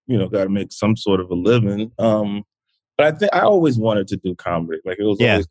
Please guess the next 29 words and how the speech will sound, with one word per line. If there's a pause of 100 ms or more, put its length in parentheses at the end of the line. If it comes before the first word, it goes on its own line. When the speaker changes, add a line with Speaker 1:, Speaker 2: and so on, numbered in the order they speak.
(200)
Speaker 1:
kinda
like
that. (1000)
It
was
always,
like,
that, (180)
that
dream,
that
fantasy
of
trying
it.
You
know,
I'd
have
friends
who'd
be
like,
"Dude,
you
should
try
it."
And,